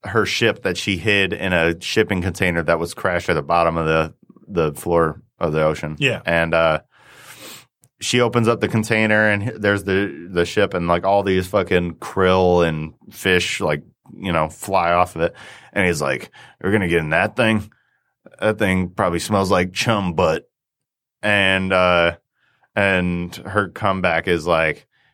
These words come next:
Speaker 1: "Yeah, well, it smells better than you." It's, or, like, "It's an upgrade from what you smell like."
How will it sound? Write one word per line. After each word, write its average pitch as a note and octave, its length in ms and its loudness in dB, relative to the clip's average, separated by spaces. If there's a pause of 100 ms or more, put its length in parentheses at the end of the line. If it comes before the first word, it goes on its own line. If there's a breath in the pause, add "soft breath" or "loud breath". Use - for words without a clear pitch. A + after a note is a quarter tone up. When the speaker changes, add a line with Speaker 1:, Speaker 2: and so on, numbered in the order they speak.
(120)
Speaker 1:
"Yeah, G#2+ 140 0
well, F#2 140 2
it D#2 80 -8
smells G#2 320 0
better G#2+ 300 0
than A2+ 180 -2
you." A2+ 460 -2 (540)
It's, F#2 200 -4
or, G#2 320 2
like, G2 160 2
"It's G2+ 160 -2
an G#2 100 0
upgrade B2 500 0
from A#2+ 200 0
what B2 160 -2
you C3+ 160 -2
smell F2 260 -2
like." E2 380 -4